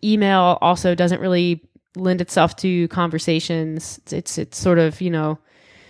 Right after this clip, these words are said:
here's a bunch of questions, and it's like, "Well, here's a bunch of answers, and th-, okay, thanks, I'll talk to you next week." <clears throat> Do this.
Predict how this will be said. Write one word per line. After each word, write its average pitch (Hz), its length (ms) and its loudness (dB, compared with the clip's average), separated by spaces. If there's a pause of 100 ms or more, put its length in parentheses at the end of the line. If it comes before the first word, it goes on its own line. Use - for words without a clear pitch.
(500)
here's 220 220 2
a 247 40 2
bunch 262 160 2
of 262 80 0
questions, 180 560 0
and 165 80 -6
it's 156 120 -8
like, 156 160 -6
"Well, 160 100 0
here's 233 220 4
a 240 60 0
bunch 240 180 -2
of - 80 0
answers, 175 720 -4
and 165 580 -6
th-, 262 140 -2
okay, 254 280 4
thanks, 233 280 -2
I'll 226 100 0
talk 226 220 0
to 226 80 -4
you 220 60 -4
next 214 220 -2
week." 185 400 -6 (440)
<clears throat> - 440 -6
Do 226 140 -2
this. 208 460 -2